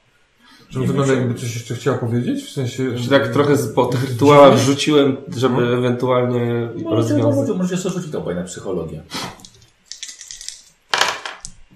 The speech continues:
Speaker 1: Ja nie.
Speaker 3: Mi tak,
Speaker 1: Teraz
Speaker 3: trzydzieści jeden,
Speaker 2: Wyszło?
Speaker 3: a mam czterdzieści jeden.
Speaker 2: Zaznacz sobie psychologię.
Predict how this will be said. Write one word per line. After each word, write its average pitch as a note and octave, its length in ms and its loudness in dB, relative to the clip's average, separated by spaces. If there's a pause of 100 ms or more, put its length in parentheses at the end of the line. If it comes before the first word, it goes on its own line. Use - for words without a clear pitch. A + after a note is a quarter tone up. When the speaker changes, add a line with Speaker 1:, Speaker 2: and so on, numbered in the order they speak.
(1500)
Speaker 1:
Ja B2 280 0
nie. F#2 220 -6 (120)
Speaker 3:
Mi A#2+ 260 2
tak, F#2+ 240 2
Speaker 1:
Teraz A#2+ 140 -2
Speaker 3:
trzydzieści C3 420 0
jeden, C#3 140 4
Speaker 2:
Wyszło? B2+ 240 4
Speaker 3:
a G#2+ 40 2
mam A2 200 -2
czterdzieści G#2+ 580 -8
jeden. A#2+ 120 2
Speaker 2:
Zaznacz F#2+ 200 -2
sobie F#2 260 -8
psychologię. E2+ 520 -8